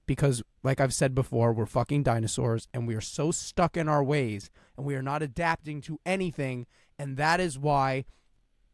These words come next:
it's stuck the way it is. And you wanna flex with rock is dying. Yeah, it's your fucking fault. That's it.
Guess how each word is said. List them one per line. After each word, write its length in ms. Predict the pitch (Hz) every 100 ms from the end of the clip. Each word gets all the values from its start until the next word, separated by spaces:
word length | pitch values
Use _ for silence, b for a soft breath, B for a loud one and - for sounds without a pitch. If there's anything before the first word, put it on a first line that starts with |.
| _ _ _ -
it's 200 | 139 -
stuck 480 | - - 180 - -
the 100 | 139
way 220 | 127 120
it 80 | 104
is. 320 | - - - _ _ _ _ _ _ - -
And 220 | 151 139 -
you 180 | 143 165
wanna 160 | 160
flex 280 | - 180 139
with 220 | 131 135 123 b b
rock 340 | 139 151 151 151
is 160 | 131
dying. 640 | 110 135 139 139 139 135 - _ _ _ _ -
Yeah, 160 | 214 185
it's 200 | 208 -
your 340 | 143 190 202 - -
fucking 340 | 202 - 180
fault. 440 | - 151 127 - - - _ _ _ _ _ _ _ _ _ _ _ _ _ _ _ _ _ _ _ _ -
That's 180 | 185
it. 160 | 165 120